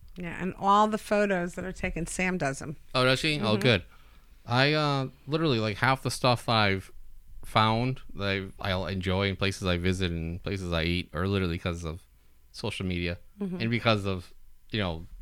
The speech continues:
Speaker 1: People being nice and telling
Speaker 2: Yeah.
Speaker 1: you and whatever. Yeah.
Speaker 2: And be like, "Oh, check out this place." I was like, "Okay, I'll check that place out." Like, I would have never known,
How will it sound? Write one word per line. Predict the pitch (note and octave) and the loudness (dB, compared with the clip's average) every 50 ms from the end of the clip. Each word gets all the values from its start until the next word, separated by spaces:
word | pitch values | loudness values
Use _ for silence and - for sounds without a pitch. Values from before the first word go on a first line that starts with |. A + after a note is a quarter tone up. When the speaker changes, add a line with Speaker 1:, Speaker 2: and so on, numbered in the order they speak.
| - - | -16 -14
Speaker 1:
People | - - F#3+ - F#3+ | -10 -10 -10 -10 -10
being | F3 - F3 F3 F3+ | -8 -8 -8 -6 -6
nice | F3 E3+ E3 F3 F3 - - | -6 -6 -6 -6 -8 -10 -10
and | F3 F3 E3 | -10 -12 -10
telling | - - E3+ E3+ E3+ | -12 -12 -10 -2 2
Speaker 2:
Yeah. | E3 F3 D#3 G#2 | 4 4 4 4
Speaker 1:
you | E3+ | 0
and | E3 E3 | -4 -10
whatever. | E3 D#3+ D#3 D#3 D#3 D#3+ D#3+ | -12 -12 -12 -14 -12 -12 -12
Yeah. | F3+ G#3+ - | -8 -2 0
Speaker 2:
And | B2 B2 | 0 0
be | B2 D#3 | 2 2
like, | D#3+ D#3+ E3+ | 0 2 2
"Oh, | G3 F#3+ D#3+ | 2 2 0
check | - - D#3+ D#3 - | 0 -2 -4 -2 -2
out | D#3+ D#3 D#3 | -4 -4 -2
this | E3+ D#3+ - | -4 -6 -4
place." | - - B2 G#2+ G2+ G2+ - | -4 -4 -4 -4 -4 -6 -8
I | |
was | A#2 A#2 | -10 -10
like, | A2 - | -10 -8
"Okay, | B2 D#3+ D#3 - - C3 | -8 -10 -10 -10 -12 -12
I'll | B2 A#2+ | -10 -10
check | - - A#2+ - | -8 -8 -8 -6
that | - A#2 A2+ - | -6 -8 -8 -6
place | - F#2+ - - | -8 -8 -8 -6
out." | F#2 E2+ - - | -8 -8 -8 -6
Like, | - G2 F#2+ - G2+ | -6 -6 -4 0 4
I | A#2+ C#3 | 4 4
would | D#3+ D#3 C3 | 6 6 4
have | A#2 A2+ | 4 4
never | A2+ B2 B2 A#2+ B2 A#2 | 4 4 4 4 4 2
known, | A2+ A2+ A2+ G#2+ G2+ G2 | 4 4 2 2 0 -2